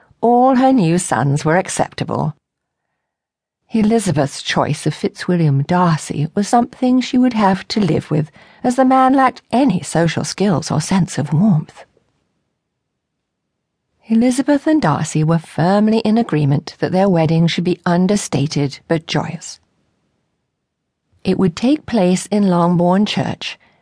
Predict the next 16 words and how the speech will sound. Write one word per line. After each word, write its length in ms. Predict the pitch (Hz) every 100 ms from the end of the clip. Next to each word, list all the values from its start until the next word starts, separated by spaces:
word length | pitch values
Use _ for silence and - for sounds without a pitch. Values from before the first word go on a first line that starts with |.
| _ -
with 160 | 143
only 360 | 170 165 175 165
immediate 440 | 151 185 202 285
family 640 | - 190 160 147 139 175 240 _ _ _ -
and 180 | 214 220
friends 500 | - 214 202 208 208
who 160 | 226 214 -
truly 380 | 254 254 262
cared 460 | 262 - 233 170 156
for 80 | 180
their 160 | 196
happiness 720 | 208 226 214 175 - - - - -
in 140 | 160
attendance. 680 | 151 151 143 127 196 - - _ _ _ _ _ _ _ _ _ _ _ _ _
This 300 | - 190 -
limitation 720 | 160 240 - - 165 180 -